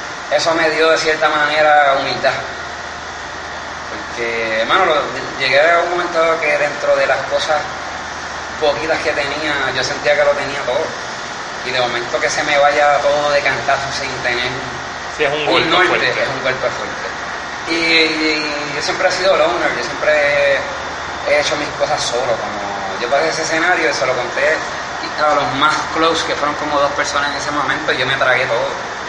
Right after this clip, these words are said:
Speaker 1: Hasta ahora que lo puedo decir con esta tranquilidad, sin, con una sonrisa en mi cara, porque, eh, fue una etapa de un crecimiento que si te lo tuviera que volver a pasar sin miedo lo hago.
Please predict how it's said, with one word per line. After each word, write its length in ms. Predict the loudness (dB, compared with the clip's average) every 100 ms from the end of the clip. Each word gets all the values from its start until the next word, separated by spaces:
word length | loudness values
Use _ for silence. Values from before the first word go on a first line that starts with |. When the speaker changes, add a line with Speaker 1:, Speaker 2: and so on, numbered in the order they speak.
| -8 -8 -8 -8 -8 -8 -2 0
Speaker 1:
Hasta 240 | 2 4
ahora 220 | 6 6
que 80 | 4
lo 80 | 2
puedo 200 | 2 2
decir 200 | 2 0 -2
con 180 | 0
esta 480 | 0 2 4 4 4
tranquilidad, 680 | 2 0 -2 -4 0 2 2
sin, 220 | 0 -2 -6 -6 -8 -6 -4
con 100 | 0
una 160 | 2
sonrisa 360 | 2 0 0 0
en 80 | -2
mi 60 | 2
cara, 280 | 4 4 2
porque, 520 | 0 -2 0 2 2
eh, 1400 | 0 -4 -6 -8 -8 -8 -8 -8 -8 -8 -8 -8 -2 0
fue 100 | 2
una 140 | 4 6
etapa 720 | 6 6 6 6 6 6 4 0 -4 -8 -8 -8 -10 -10 -10 -10 -4
de 60 | -4
un 80 |
crecimiento 680 | 0 2 2 0 0 -2 0 -2
que 540 | 0 0 0 0 -2 -4 -6 -8 -8 -6
si 120 | -4
te 80 | 0
lo 100 | 0
tuviera 260 | 2 2 4
que 60 |
volver 240 | 2 4 4
a 60 |
pasar 320 | 4 2 2 0
sin 200 | -2 -4
miedo 180 | 0 2
lo 140 | 4
hago. 280 | 2 0